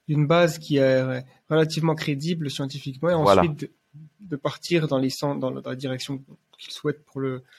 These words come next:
Speaker 1: pour la narration.
Speaker 2: C'est ça, c'est ça. Ça permet d'avoir une base scientifique très solide.
Speaker 1: Ben, merci en tout cas, euh, pour, euh, pour cette conversation. Je sais pas si, euh, alors, euh, si vous avez une présence en ligne pour, euh, les auditeurs qui aimeraient en savoir plus,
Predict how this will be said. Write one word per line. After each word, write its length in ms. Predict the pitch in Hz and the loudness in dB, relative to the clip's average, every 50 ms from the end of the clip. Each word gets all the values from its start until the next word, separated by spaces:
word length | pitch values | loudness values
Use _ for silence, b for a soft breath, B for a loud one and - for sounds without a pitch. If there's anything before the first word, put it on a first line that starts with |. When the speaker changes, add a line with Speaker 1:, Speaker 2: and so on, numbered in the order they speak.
| b b _ | b b _
Speaker 1:
pour 80 | _ 135 | _ -8
la 140 | 131 127 135 | -6 -6 -6
narration. 420 | 131 127 131 127 - - 151 143 - _ B B B B B B B _ _ _ _ _ _ _ - | -6 -6 -8 -8 -8 -10 -12 -14 -14 _ B B B B B B B _ _ _ _ _ _ _ -8
Speaker 2:
C'est 100 | - 185 | -8 -8
ça, 200 | - - 80 76 - | -4 -4 -6 -6 -8
c'est 120 | _ - 92 | _ -12 -8
ça. 200 | - - 67 80 | -4 -4 -4 -2
Ça 120 | - 82 | -2 -6
permet 280 | 76 - 82 80 92 107 | 0 0 0 2 2 4
d'avoir 320 | 104 92 78 90 98 101 | 2 2 2 2 0 0
une 100 | 92 87 | -2 -2
base 220 | 80 82 92 98 - | 2 4 4 4 2
scientifique 600 | - 98 87 - - 76 82 87 98 - - _ _ _ _ - | -4 -8 -10 -12 -14 -14 -12 -14 -14 -14 -18 _ _ _ _ -12
très 260 | - - - 87 87 | -12 -4 -4 -4 -4
solide. 380 | - - 76 - - - - _ _ _ _ _ _ _ _ _ _ _ | -4 -8 -12 -14 -16 -20 -20 _ _ _ _ _ _ _ _ _ _ _
Speaker 1:
Ben, 100 | 151 160 | 0 2
merci 220 | 175 170 - - | 2 0 0 0
en 100 | 185 170 | -2 -2
tout 120 | 165 160 156 | -2 -4 0
cas, 260 | - 160 160 156 151 147 | 2 4 4 6 6 6
euh, 240 | 139 139 135 135 | 6 6 4 4
pour, 340 | 135 135 - 143 135 139 143 | 2 -2 -8 -6 -2 0 2
euh, 140 | 139 131 131 | 2 2 2
pour 160 | 131 - - | 0 -2 -8
cette 100 | - 147 | -8 -4
conversation. 480 | 151 151 147 143 - 160 143 - 196 208 | -2 -2 -2 0 -2 -4 -2 0 0 0
Je 80 | 190 | 0
sais 140 | 185 160 175 | 2 0 2
pas 140 | 175 196 196 | 2 2 2
si, 260 | 190 - - 196 180 | 2 0 0 2 4
euh, 480 | 170 165 156 156 151 151 151 147 147 151 | 6 6 6 6 4 4 4 2 0 0
alors, 320 | - 156 151 147 139 147 | 0 2 2 2 2 2
euh, 360 | 143 143 143 139 139 139 139 | 2 4 4 4 4 2 2
si 160 | 135 135 - 160 | 0 -2 -4 0
vous 60 | 156 | 2
avez 100 | 156 160 | 2 2
une 60 | 156 | 2
présence 400 | 156 - 170 156 165 165 160 - | 2 0 0 2 2 0 0 0
en 100 | 170 151 | 0 0
ligne 460 | 151 156 170 175 185 185 180 180 175 | 2 2 2 2 2 2 2 0 -2
pour, 380 | 170 170 - - 131 147 139 135 | -2 -4 -10 -8 -4 -2 0 2
euh, 40 | 135 | 2
les 200 | 139 135 135 147 | 0 0 -2 -4
auditeurs 400 | 139 147 151 - 160 156 156 160 | -6 -8 -4 -2 -2 -2 -2 -4
qui 100 | - 151 | -4 -2
aimeraient 220 | 139 139 139 143 | -2 0 0 -2
en 40 | 139 | -2
savoir 340 | 139 - 139 135 131 135 - | -2 -2 -2 -2 -4 -4 -6
plus, 360 | - 170 - - - - | -6 -6 -4 -6 -10 -12